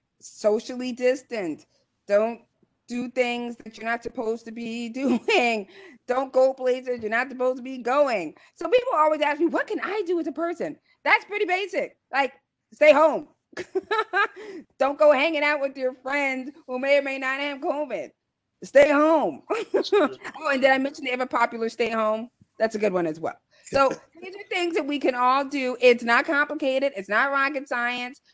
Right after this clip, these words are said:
You know, you don't have to have multiple degrees like myself to figure out what you need to do. And if we could all do that and get the word out about that, it'd be great.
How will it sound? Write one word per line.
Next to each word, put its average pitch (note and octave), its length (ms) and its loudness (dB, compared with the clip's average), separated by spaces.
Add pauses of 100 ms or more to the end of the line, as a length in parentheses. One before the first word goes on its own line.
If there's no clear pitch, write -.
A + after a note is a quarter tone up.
You A3+ 120 -8
know, A3+ 260 6
you A3 180 -4
don't B3+ 140 2
have C4+ 160 -4
to C4 140 -10
have B3+ 340 -4 (380)
multiple B3+ 460 -2
degrees C4 500 -6
like B3+ 200 0
myself B3 520 0
to A#3 60 -8
figure A3+ 320 -4
out A3+ 260 0 (120)
what G#3+ 280 -8
you A#3+ 80 -10
need A#3 200 -8
to A#3+ 80 -12
do. A3+ 320 -6 (220)
And B3 120 -2
if B3+ 80 -2
we C4 140 -6
could C4 180 0
all C#4 220 6
do C4+ 260 -10
that B3 220 -4
and A3 120 -8
get A3+ 160 -6
the A3 80 -4
word G#3 280 -2
out G#3+ 220 2
about F#3+ 400 -2
that, E3+ 340 -2 (360)
it'd B3 180 4
be C#4+ 120 -4
great. D4+ 360 -6